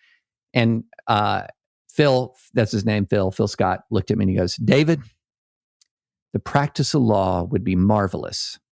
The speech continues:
if it weren't for clients." <laughs> Which sometimes clients have un-, unrealistic expectations. And I would say, I'll add the addendum to this. But being a trial lawyer is a marvelous,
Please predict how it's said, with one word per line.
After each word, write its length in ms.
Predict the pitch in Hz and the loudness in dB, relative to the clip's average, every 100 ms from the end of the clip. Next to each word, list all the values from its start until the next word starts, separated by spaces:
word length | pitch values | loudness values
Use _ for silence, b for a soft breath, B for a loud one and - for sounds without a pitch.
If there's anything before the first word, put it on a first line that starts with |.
| _ _ _ _ - | _ _ _ _ -4
if 140 | 117 104 | -2 0
it 100 | - | -2
weren't 260 | 95 104 | -2 -2
for 140 | - - | -6 -8
clients." 760 | - - 80 - - - - _ _ _ _ _ _ _ B B B B B B - - | -6 -4 -4 -6 -10 -12 -12 _ _ _ _ _ _ _ B B B B B B -18 -2
<laughs> 120 | 156 - - 302 - - - - 254 - 254 - 247 - 247 _ 240 _ - - _ _ - 285 262 - - _ B B B B | 0 0 0 -4 -2 -6 -4 -8 -10 -12 -14 -14 -18 -16 -20 _ -20 _ -20 -20 _ _ 2 4 4 -4 -20 _ B B B B
Which 160 | 170 165 | 2 2
sometimes 680 | - 262 302 277 277 262 | 2 2 4 4 4 4
clients 340 | - 233 220 208 | 2 2 2 2
have 140 | 190 | 2
un-, 220 | 180 180 - | 2 0 -2
unrealistic 760 | 165 160 190 170 151 - 139 - | -2 0 2 2 2 -2 -6 -4
expectations. 720 | 143 - 113 131 104 - 147 | -4 -4 -2 0 0 0 0
And 80 | 139 | 2
I 100 | 139 | 2
would 160 | 185 185 | 2 0
say, 240 | 170 156 | 0 0
I'll 240 | 139 139 143 | 2 2 0
add 160 | 135 | 0
the 120 | 139 | 0
addendum 420 | 127 143 180 123 101 | 2 2 2 2 0
to 100 | 95 | -2
this. 360 | 85 - - _ _ _ _ _ - | -4 -8 -12 _ _ _ _ _ 0
But 220 | 127 135 | 0 2
being 220 | 139 170 | 2 2
a 40 | 165 | 0
trial 380 | - 160 165 | 0 0 2
lawyer 360 | 151 120 104 104 | 2 2 2 0
is 120 | 107 | 0
a 40 | 113 | 2
marvelous, 640 | 110 127 135 131 - - | 2 2 0 -2 -2 -8